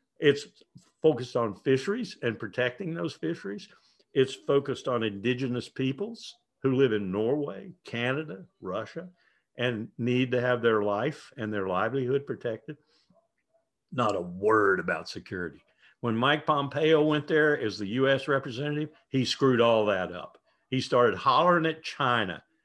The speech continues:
and talking about China's threat to security in the Arctic area. You should see the photos of the other ambassadors looking at him. It's like, "Get out of here, you pig, you thug," because they understand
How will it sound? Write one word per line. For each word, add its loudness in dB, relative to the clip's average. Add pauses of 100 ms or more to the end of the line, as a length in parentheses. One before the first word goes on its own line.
(240)
and -4
talking 2
about 0
China's -2
threat -2
to -8
security -4
in -6
the -8
Arctic -10
area. -18 (440)
You 2
should -4
see 2
the 2
photos 0 (160)
of -2
the 2
other 2
ambassadors -4 (140)
looking -4
at -6
him. -12 (640)
It's -2
like, 2 (380)
"Get 6
out 6
of 4
here, 0
you -8
pig, -4 (160)
you -2
thug," 4 (300)
because 0 (200)
they 4
understand -2